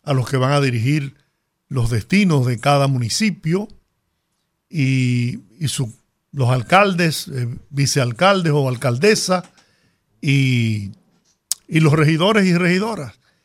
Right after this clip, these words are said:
Entonces, hay un joven aspirante a regidor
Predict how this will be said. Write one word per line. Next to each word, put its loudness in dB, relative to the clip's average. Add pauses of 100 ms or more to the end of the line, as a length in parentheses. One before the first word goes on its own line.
(380)
Entonces, 0 (1120)
hay 4
un 4
joven 4 (1800)
aspirante 2
a 2
regidor 2